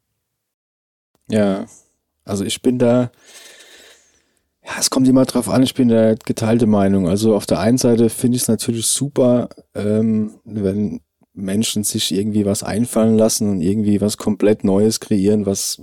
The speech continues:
so noch nicht so wirklich da war oder was total, ähm, abstrakt aufgebaut ist. Aber auf der anderen Seite kennt man's ja auch so ein bisschen von, von, vom Videospielen. Also es ist ja schon cool, wenn du dann irgendwie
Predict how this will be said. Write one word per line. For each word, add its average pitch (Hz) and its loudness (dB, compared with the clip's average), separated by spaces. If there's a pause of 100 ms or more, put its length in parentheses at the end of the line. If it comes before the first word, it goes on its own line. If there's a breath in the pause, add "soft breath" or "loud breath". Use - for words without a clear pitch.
(180)
so 110 2 (160)
noch 92 -8
nicht 107 -2
so 110 0
wirklich 107 0
da 98 0
war 117 4
oder 98 2
was 101 -2
total, - 0 (800 loud breath)
ähm, 95 -4 (160)
abstrakt - -4
aufgebaut 113 0
ist. - -2
Aber 101 -2
auf 101 0
der - -4
anderen 110 0
Seite 104 2 (1200 soft breath)
kennt 120 -6
man's 120 0
ja 104 2
auch 110 -2
so 107 -2
ein 110 0
bisschen 120 -2
von, 107 -2
von, 107 -4
vom 104 -4
Videospielen. 101 0
Also 98 -2 (380)
es - -6
ist 110 -4
ja 101 2
schon 113 -2 (140)
cool, 120 4
wenn 107 2
du 104 2
dann 98 0
irgendwie 104 2